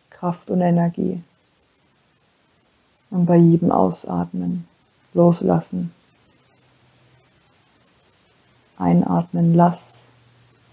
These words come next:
Ausatmen, los.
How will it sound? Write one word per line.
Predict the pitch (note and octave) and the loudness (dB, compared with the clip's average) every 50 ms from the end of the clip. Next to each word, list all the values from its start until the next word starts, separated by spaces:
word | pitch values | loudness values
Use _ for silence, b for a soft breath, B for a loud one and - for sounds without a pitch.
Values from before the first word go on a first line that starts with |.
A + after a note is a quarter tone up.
| _ _ _ _ _ _ _ _ _ _ _ _ _ _ _ _ _ _ _ _ _ _ _ _ _ _ _ - | _ _ _ _ _ _ _ _ _ _ _ _ _ _ _ _ _ _ _ _ _ _ _ _ _ _ _ -6
Ausatmen, | G3 F3+ F3+ F3 - - F3+ F3+ F3 - F3 F3 F3 F3 | -4 -4 -4 -2 0 2 2 2 0 0 0 2 2 4
los. | E3+ F3 E3+ F3 F3+ F3+ F3+ - | 4 4 2 2 0 -2 -6 -10